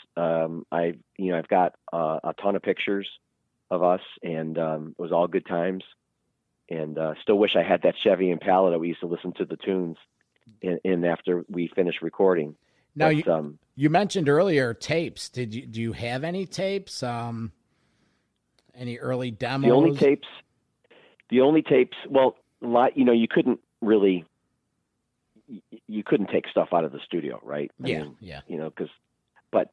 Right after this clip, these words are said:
Speaker 1: uh, um, the only tapes I have were me and Kurt sitting in the isolation booth and talking about, like, different things about the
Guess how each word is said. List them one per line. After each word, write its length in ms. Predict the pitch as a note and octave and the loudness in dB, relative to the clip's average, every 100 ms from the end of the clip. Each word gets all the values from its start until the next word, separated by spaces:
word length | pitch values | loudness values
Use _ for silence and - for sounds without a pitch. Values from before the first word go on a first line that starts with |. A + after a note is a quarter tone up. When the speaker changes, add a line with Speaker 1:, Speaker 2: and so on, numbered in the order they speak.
| - | 0
Speaker 1:
uh, 240 | F#2 D#2 D2+ _ _ _ _ _ _ _ | 0 0 -6 _ _ _ _ _ _ _
um, 260 | F2+ F2+ F#2 | -2 -2 2
the 100 | A2 | 4
only 200 | A#2 A2+ | 4 4
tapes 280 | - A2 - | 2 2 4
I 120 | E2+ | 4
have 400 | F#2+ G#2+ E2+ D#2 - _ | 4 4 4 0 -10 _
were 340 | G2+ G2 F2+ F2 F#2+ | 2 4 4 0 -4
me 260 | G#2 G#2 | 2 4
and 160 | F#2 F2 | 4 0
Kurt 320 | - G#2+ F2+ - - | 2 2 2 -2 0
sitting 300 | F#2+ F#2 F2 | 2 2 0
in 160 | F2+ | -2
the 140 | F2 E2+ | 2 2
isolation 600 | F2 - F2 F2 - E2 | 2 0 -2 0 -2 -4
booth 200 | E2+ - | -4 -4
and 140 | E2 | -8
talking 380 | - F#2 F2 F2+ | 0 0 0 -4
about, 320 | D#2 D#2+ D2+ - - | -2 0 -2 -4 -8
like, 180 | F2 - | -6 -4
different 300 | F#2 E2 - | -4 -4 -4
things 180 | F2 D#2+ | -4 -2
about 220 | D#2 | -4
the 80 | D#2 | -4